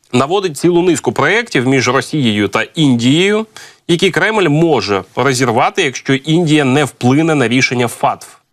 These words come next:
Ну і, на жаль, тут Індія встигла вляпатися в цілу низку, м, спільних з росіянами проєктів. Зокрема, співпраця нафтового гіганта «Роснефть» із індійськими компаніями. Це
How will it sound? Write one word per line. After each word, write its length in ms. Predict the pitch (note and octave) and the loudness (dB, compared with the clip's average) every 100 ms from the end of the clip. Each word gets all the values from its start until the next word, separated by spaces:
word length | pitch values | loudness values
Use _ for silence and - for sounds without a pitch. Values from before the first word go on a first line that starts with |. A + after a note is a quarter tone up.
| _ _ - _ | _ _ -20 _
Ну 100 | F#3+ | 0
і, 80 | F3+ | 2
на 120 | F#3 | 2
жаль, 180 | F3 A#3 | 0 -2
тут 180 | F3+ D#3 | -2 -2
Індія 280 | G3+ E3 D#3 | 0 0 -2
встигла 420 | - F#3+ B2+ A#2 | 0 0 2 0
вляпатися 640 | A#2 D3 C3+ A2+ A#2 A#2+ | 2 2 0 -4 -4 -4
в 60 | G#2+ | -4
цілу 280 | - C#3+ C#3+ | 0 2 2
низку, 500 | D3+ A2+ - G2+ G2 F#2 | 2 0 -2 -4 -4 -2
м, 260 | G#2+ G#2+ | 0 0
спільних 880 | G2+ - - F3 C#3+ A2+ A2 G2 - | -2 -8 -4 0 2 2 2 0 -6
з 140 | G#2+ A2 | -4 -2
росіянами 640 | B2 A#2 C#3+ C3+ A#2 A2+ | -2 0 0 0 0 -2
проєктів. 600 | C3 D3 A#3 C#4 - G3 - _ - - - _ _ _ _ | 0 -2 -2 -4 -6 -8 -10 _ -20 -20 -20 _ _ _ _
Зокрема, 480 | - C#3+ F#3 G#3+ A3 | -2 0 0 2 0
співпраця 640 | - E3+ D3+ E3 F3+ D3 D3 | 0 -2 0 0 -4 -4 -2
нафтового 600 | D3+ D3 - B2 A#2 A2+ | 0 0 -2 -2 2 2
гіганта 600 | G#2+ A#2 C#3 C3+ G#2+ A#2+ | 2 2 2 0 -2 -2
«Роснефть» 680 | C3 C3 C#3 C#3 A#2+ - - | -2 -2 0 2 0 -2 -2
із 260 | B2+ A2 | 0 0
індійськими 760 | - C3 G#2+ A2 G2+ - B2+ C3 | 0 0 2 0 0 -2 0 0
компаніями. 800 | C#3+ C#3 C#3+ C3+ C#3 C3+ C3+ C3 _ | 0 -2 -2 -2 -2 0 -2 -4 _
Це 260 | - F#3 F3+ | -6 -2 -2